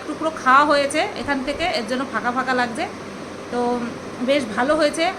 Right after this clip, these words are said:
হালকা মিষ্টির মধ্যে দারুণ হয়েছে খেতে। এটা হচ্ছে কেক, আর এটা হচ্ছে পায়েস, নলেন গুড়ের পায়েস, নলেন গুড়ের গন্ধ দিয়ে পায়েসটা খুব সুন্দর গন্ধ হয়েছে। আমি এখনও খাইনি, খাবো। এটার মধ্যে হচ্ছে পায়েস,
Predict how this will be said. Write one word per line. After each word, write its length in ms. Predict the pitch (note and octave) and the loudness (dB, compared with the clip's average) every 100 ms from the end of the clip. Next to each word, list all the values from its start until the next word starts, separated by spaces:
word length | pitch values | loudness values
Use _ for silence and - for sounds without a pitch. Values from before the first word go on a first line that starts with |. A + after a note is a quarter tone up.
| - | 0
হালকা 300 | B3 C4 C#4+ | 0 2 0
মিষ্টির 420 | C4 C4 - D4 | 0 -2 -2 -2
মধ্যে 340 | C#4+ C4+ D4 A4+ - - | -2 -2 -2 -2 -4 -2
দারুণ 300 | A#3+ B3+ B3 | 0 2 0
হয়েছে 200 | A3 A3+ | -2 -6
খেতে। 200 | A#3+ - G3+ D#3+ - - - - - - | -8 -8 -8 -8 -8 -8 -8 -8 -8 -4
এটা 120 | - C4+ | 0 0
হচ্ছে 260 | C#4 D4+ D4 | 0 -4 -6
কেক, 200 | C4+ C#4+ F#4+ - D#3+ - - - | -2 -2 -2 -8 -10 -6 -6 -6
আর 380 | A#3+ B3 B3+ B3+ A#3+ - - - - | -4 0 2 0 -2 -8 -10 -10 -8
এটা 200 | A#3 C#4 | -2 0
হচ্ছে 440 | C#4 - D4+ D4+ D4 - - - | 0 2 2 0 -4 -10 -10 -6
পায়েস, 500 | - B3+ D4+ G#4 - - | 2 4 6 2 -2 0
নলেন 400 | B3+ C#4 D#4 D#4+ | 2 4 2 2
গুড়ের 200 | D#4+ E4 | 0 0
পায়েস, 220 | D4 D4+ D4+ | 2 2 2
নলেন 320 | C4 B3 C4+ | 0 0 -2
গুড়ের 220 | C#4 C#4+ | -2 -2
গন্ধ 320 | B3 B3 B3+ C4 | 0 0 0 0
দিয়ে 140 | C#4 C4+ | 0 0
পায়েসটা 380 | B3+ B3+ B3 | 0 -2 -2
খুব 200 | C#4+ - B3 | -6 -6 -6
সুন্দর 280 | B3+ B3 C4+ A#3+ | -2 0 0 0
গন্ধ 240 | A#3+ B3+ | 0 2
হয়েছে। 160 | C#4+ C4+ | 2 0
আমি 140 | B3+ B3+ | 0 0
এখনও 240 | B3+ A#3 - | -2 -4 -2
খাইনি, 300 | A3+ B3+ F4+ - - - - | 0 0 -2 -4 -12 -12 -8
খাবো। 180 | A3+ G#3 - - - - - - - - - - - - - | -6 -6 -8 -12 -12 -12 -12 -12 -12 -12 -12 -10 -8 -8 -8
এটার 140 | A#3 | -6
মধ্যে 200 | B3 B3 | -4 -2
হচ্ছে 220 | C4 - C4 | -2 -4 -2
পায়েস, 280 | A#3+ A#3+ E4+ | 0 2 0